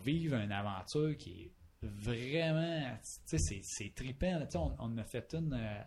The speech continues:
à R L O, puis j'ai, j'ai, ça a été mon bout de préféré. On descendait dans les caves à quelque part, puis, euh, on était, euh, tu sais, là, on était dans le bois, mais il y avait des spots de lumière sur les arbres. Et, euh,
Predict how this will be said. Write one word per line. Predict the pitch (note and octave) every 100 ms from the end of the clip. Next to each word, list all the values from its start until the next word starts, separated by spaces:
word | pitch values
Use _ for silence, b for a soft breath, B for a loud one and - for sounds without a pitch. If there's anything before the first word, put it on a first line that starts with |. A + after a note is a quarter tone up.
| -
à | A2
R | G2+
L | G#2+
O, | C#3 C#3 -
puis | G2
j'ai, | F#2 G#2+
j'ai, | E2+ A2+
ça | - G#2+
a |
été | G2 C3+
mon | C3 G#2+
bout | G2+ B2+
de |
préféré. | - B2 A#2+ A2 G#2 C3 D#3 B B B B B B B G#2+
On | A2+
descendait | A2+ D3+ D3 - D#3+ C#3 B2+ E3
dans | D#3+ C#3 B2 A#2+
les | A#2 A2+ -
caves | D3 D3+ D3+
à | B2
quelque | - - _
part, | D3 D3+ D#3 D3
puis, | - A#2+ A2+
euh, | A2+ - B B B
on | A#2+ A#2+
était, | A2+ - D#3+ D#3+ D#3 C#3
euh, | A#2+ A#2 -
tu | C3+
sais, | C3+
là, | B2+
on | C3+
était | B2 D3+
dans | C3 A#2+
le | A2
bois, | G#2+ B2 E3+ F3+
mais | C3
il | -
y | A#2+
avait | C3+
des | D3+ D3
spots | - - C#4 G3+ D3+
de | C3
lumière | B2+ C3 C3 D#3 F#3
sur | D#3 - A#2+
les | A2+ A2 G#2+
arbres. | A#2 D#3+ D#3 A2+ - - _ _ _ _ _ _ _ B B B B -
Et, | D#3+ F#3 G3+ -
euh, | C3+ B2+